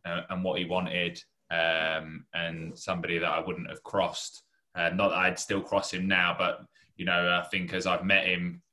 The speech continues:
out of football and in, in different situations, he, you know, he's been so helpful and, you know, and given out his knowledge and,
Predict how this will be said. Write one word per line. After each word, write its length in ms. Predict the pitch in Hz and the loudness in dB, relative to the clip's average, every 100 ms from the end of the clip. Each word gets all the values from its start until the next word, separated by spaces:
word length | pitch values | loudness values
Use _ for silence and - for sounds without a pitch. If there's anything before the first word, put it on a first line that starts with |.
| - | -2
out 220 | 98 92 92 | 2 2 2
of 80 | - | -4
football 540 | 98 - 98 92 92 | -8 -4 0 2 4
and 100 | 90 | 2
in, 300 | 87 87 85 | 0 -2 -4
in 140 | 90 85 | -8 -8
different 280 | 95 92 - | -8 -8 -10
situations, 760 | 95 - 92 92 90 85 85 | -10 -6 0 0 0 -6 -6
he, 180 | 87 87 | -6 -4
you 120 | 95 | -4
know, 80 | 85 | -4
he's 100 | 82 | -6
been 140 | - 87 | -8 -8
so 240 | 92 87 | -4 -4
helpful 580 | 87 90 - - 85 82 | -2 -4 -4 -6 -4 -2
and, 120 | 80 - _ - - _ _ _ - | -4 -10 _ -20 -20 _ _ _ -4
you 80 | 87 | -2
know, 140 | 82 | 0
and 360 | 82 82 82 - - | -2 -4 -10 -10 -6
given 240 | 87 87 | -4 0
out 200 | 82 - | 0 0
his 160 | 87 80 | -6 -4
knowledge 380 | 87 85 85 | -2 0 -2
and, 180 | 82 80 | -4 -8